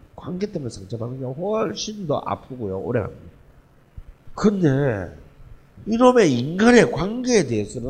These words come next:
우리가 아무런 것도 배운 적이 없단 말이에요. 학교에서 가르쳐 주질 않아.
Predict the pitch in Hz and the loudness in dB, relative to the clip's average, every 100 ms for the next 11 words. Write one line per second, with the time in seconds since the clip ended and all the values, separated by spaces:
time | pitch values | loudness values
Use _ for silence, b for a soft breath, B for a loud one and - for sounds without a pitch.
0 | 139 107 160 139 107 101 - 294 302 320 | -6 -6 -4 -4 -4 -2 2 4 4 4
1 | 302 294 262 185 180 208 170 131 95 - | 2 0 0 2 6 6 4 -4 -6 -10
2 | 95 92 - 92 90 90 - _ _ _ | -14 -14 -18 -20 -20 -20 -20 _ _ _
3 | _ _ _ _ _ _ _ - 180 220 | _ _ _ _ _ _ _ -12 -8 -6
4 | 180 143 185 185 165 151 104 - | -4 -2 -2 -4 -8 -8 -8 -10